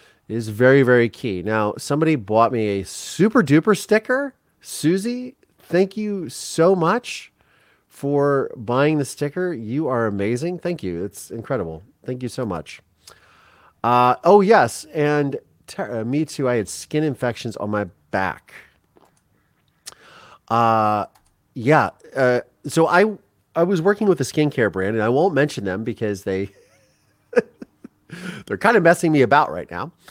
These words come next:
But the skincare brand that I was working with, we, they, they do a lot for the Psoriasis Foundation. And, uh, there's another derma-, uh, dermatological issue that they were dealing with. I can't remember, not psoriasis, but there's another one.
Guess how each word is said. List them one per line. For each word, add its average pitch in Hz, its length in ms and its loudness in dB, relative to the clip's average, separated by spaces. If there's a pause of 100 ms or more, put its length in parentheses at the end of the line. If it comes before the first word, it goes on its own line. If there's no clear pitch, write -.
(280)
But 147 420 2
the 147 120 -2
skincare 202 400 2
brand 123 220 4
that 117 80 4
I 110 60 6
was 107 180 0
working 147 320 -2
with, 98 320 -2 (160)
we, 131 640 0
they, 120 340 -2
they 113 160 -4
do 113 160 -4
a 104 40 0
lot 92 280 0
for 92 240 -4
the 87 80 -8
Psoriasis 98 560 -8
Foundation. 117 600 -4 (1300)
And, 113 420 0
uh, 110 180 0
there's 101 180 -6
another 104 240 -6
derma-, 107 340 -8 (100)
uh, 98 200 -8
dermatological 104 600 -4
issue 101 240 -10
that 92 160 -10
they 101 100 -6
were 92 120 -6
dealing 95 320 -6
with. 95 360 -8
I - 60 -20
can't - 300 -12
remember, 92 520 -6 (260)
not 98 180 -12
psoriasis, 101 760 -8
but - 160 -16
there's 87 200 -10
another 101 300 -4
one. 104 320 -2